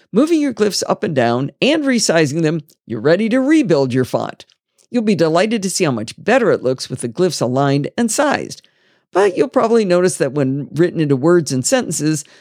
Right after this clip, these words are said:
the spacing between your letters and words isn't quite right.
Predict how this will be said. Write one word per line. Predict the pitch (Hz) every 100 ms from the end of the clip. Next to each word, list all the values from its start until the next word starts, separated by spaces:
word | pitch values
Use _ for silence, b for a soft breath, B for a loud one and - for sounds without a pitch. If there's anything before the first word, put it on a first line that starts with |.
| b
the | -
spacing | 151 - 226 - 202
between | 151 - 139
your | 123
letters | 131 190 208 160 -
and | 160 143
words | 185 196 139 -
isn't | 220 190 127
quite | 156 110 -
right. | 185 113